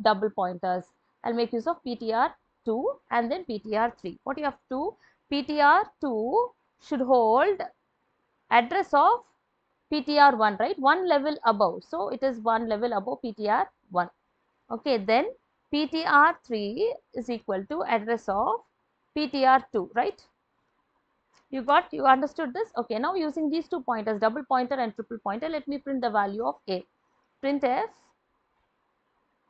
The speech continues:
value of A using double pointer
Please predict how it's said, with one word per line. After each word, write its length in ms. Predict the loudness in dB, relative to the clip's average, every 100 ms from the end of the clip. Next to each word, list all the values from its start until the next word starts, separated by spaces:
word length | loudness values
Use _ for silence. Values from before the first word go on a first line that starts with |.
| _ _ _ _ _ _ _ _ _ -6
value 420 | 2 4 4 0
of 380 | 0 2 2 0 _ _ _ _ _ -20 _ _ _ _ _ _ -2
A 380 | 2 4 4 0 -6
using 480 | -4 -2 -2 -6 -8 -14 _ _ _ -20 -20 _ _ _ _ -2
double 320 | 2 4 2
pointer 680 | -2 -2 -2 -6 -4 -4 -4